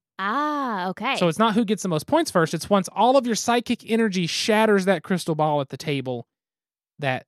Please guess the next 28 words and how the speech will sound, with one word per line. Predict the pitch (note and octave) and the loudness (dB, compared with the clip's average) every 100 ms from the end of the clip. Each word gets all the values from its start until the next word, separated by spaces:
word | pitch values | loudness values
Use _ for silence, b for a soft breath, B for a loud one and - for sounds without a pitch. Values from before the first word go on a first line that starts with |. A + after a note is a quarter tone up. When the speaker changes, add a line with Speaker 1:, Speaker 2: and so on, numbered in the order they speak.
| - | -12
Speaker 2:
the | D#3 | -8
game | C#3+ C#3+ | -6 -4
is | D3+ | -6
over. | F#3 - _ - | -8 -10 _ -8
Speaker 1:
It | |
has | A3 C#4+ | -6 -4
to | G#3+ | -4
be | |
bad | G3 F3 | -4 -6
luck. | E3 D#3+ - - _ _ _ | -6 -10 -12 -20 _ _ _
Speaker 2:
It | F3+ | -6
would | D3 | -4
have | D3+ | -4
to | - | -4
be | C#3 | -8
<laughs> | A#2+ | -6
bad | D3 B2+ | -6 -6
luck. | B2 B2+ - - _ _ - | -8 -10 -14 -20 _ _ -2
But | A3+ | 2
yes, | B3+ F3+ - | 4 2 -2
it's | A3 | -2
a | B3 | 2
really | C#4+ D4 | 6 6
neat | C4 G3 | 4 4
game. | F#3+ F3+ E3+ | 2 2 0
It's | - | 0
very | G#3+ G#3 F#3+ | 4 4 4
fun. | E3 C#3 C3 | 0 -4 -4